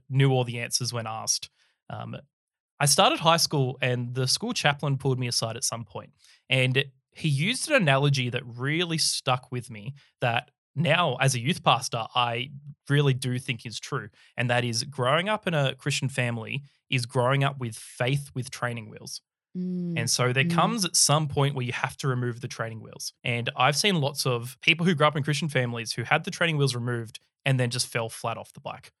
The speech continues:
Speaker 2: Yeah.
Speaker 1: However, I was really lucky. I don't know if lucky is the right word, but I was in the situation where I removed the training wheels in my mind in about year seven.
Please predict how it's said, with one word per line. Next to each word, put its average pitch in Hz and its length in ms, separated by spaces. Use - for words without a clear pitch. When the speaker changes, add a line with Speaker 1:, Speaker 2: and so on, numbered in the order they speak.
Speaker 2:
Yeah. 156 140
Speaker 1:
However, 127 560
I 151 260
was 139 300
really 120 520
lucky. 196 360
I - 40
don't 320 100
know 262 40
if 160 80
lucky 131 220
is 127 100
the 117 60
right 123 140
word, 117 240
but 120 100
I 170 140
was 208 120
in 160 60
the 131 60
situation 113 560
where 110 340
I 135 160
removed 160 420
the 139 80
training 123 300
wheels 113 360
in 123 180
my 113 180
mind 113 420
in 131 140
about 117 280
year 120 100
seven. 107 420